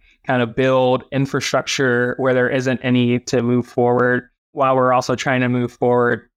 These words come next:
But where I think a lot of where we're unique is really in our timeline to positive cumulative cash flow. So it's anticipated that we will be a very profitable company,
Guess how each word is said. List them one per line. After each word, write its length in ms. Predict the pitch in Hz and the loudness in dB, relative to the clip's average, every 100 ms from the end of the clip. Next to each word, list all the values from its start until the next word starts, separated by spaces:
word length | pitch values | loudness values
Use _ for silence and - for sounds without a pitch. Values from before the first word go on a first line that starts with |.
| _ _ - | _ _ -4
But 140 | 147 | -2
where 160 | 156 165 | 2 0
I 60 | 165 | 0
think 200 | 190 175 | -2 -4
a 80 | 175 | -2
lot 340 | 156 143 139 - - | 0 2 -2 -6 -4
of 320 | 135 127 117 - _ | -2 -2 -6 -18 _
where 260 | 135 135 127 | -2 0 2
we're 240 | 135 147 | 2 0
unique 760 | 135 135 131 131 131 120 - _ _ _ 156 | 2 0 2 0 0 -2 -8 _ _ _ -2
is 240 | 131 120 - | -2 -4 -6
really 680 | 123 139 143 143 135 - - | -2 0 2 2 0 -4 -6
in 320 | 139 127 127 | -2 0 0
our 160 | 127 123 | 0 -2
timeline 640 | - 123 135 143 160 160 | -2 -2 2 2 0 -2
to 240 | - 151 131 | -2 -2 -2
positive 560 | - 127 131 131 - | -2 0 0 0 -2
cumulative 560 | - 123 117 120 113 - - - | -2 -2 0 0 -2 -8 -20 -8
cash 300 | 131 107 - | -4 -2 -4
flow. 280 | - 55 - _ _ - | -4 -4 -4 _ _ -12
So 480 | - 135 123 120 - - | -2 0 2 0 -2 -6
it's 160 | 143 | -4
anticipated 840 | - 175 156 175 156 170 180 180 180 _ - | -2 -2 -2 -4 -2 0 0 -2 -6 _ -6
that 300 | 135 127 - | -2 -2 -2
we 120 | 139 | -2
will 360 | 135 131 127 117 | 0 0 0 -2
be 360 | 131 127 123 - | -2 0 0 0
a 80 | 120 | -2
very 380 | 110 123 151 | 0 0 0
profitable 560 | 143 - 127 123 127 120 | -2 -2 -4 -2 -2 -2
company, 680 | - 110 110 117 107 110 | -2 -6 -2 0 0 -4